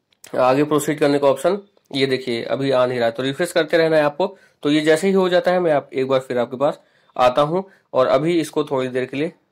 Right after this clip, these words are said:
बंद कर देता हूँ, नहीं तो आप, अ, देखते रहिए। तो आपको ऐसे करना है। यहाँ पर आपको एक से दो मिनट, कभी-कभी तीन मिनट ले लेता है। ड्यू डेट पे आप कर रहे हैं, तो ज़्यादा समय ले लेता है।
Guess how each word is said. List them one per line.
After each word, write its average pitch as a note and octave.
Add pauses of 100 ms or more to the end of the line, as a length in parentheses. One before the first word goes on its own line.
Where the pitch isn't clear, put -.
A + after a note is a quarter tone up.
बंद C3+
कर C#3
देता C3
हूँ, D3+
नहीं D3
तो C#3
आप, C#3 (520)
अ, A#2+
देखते C3
रहिए। C3+ (540)
तो C#3
आपको C3+
ऐसे F#3+ (340)
करना C3+
है। D3+ (100)
यहाँ C#3+
पर F3
आपको F3 (220)
एक C3
से D#3
दो C#3+
मिनट, D3+
कभी-कभी F3
तीन D3+
मिनट D3+
ले C#3+
लेता C#3
है। D3 (280)
ड्यू F3
डेट F#3
पे F3+
आप E3+
कर D#3
रहे D3
हैं, D3+
तो G3+ (160)
ज़्यादा B2+
समय B2
ले A#2+
लेता A#2
है। A2+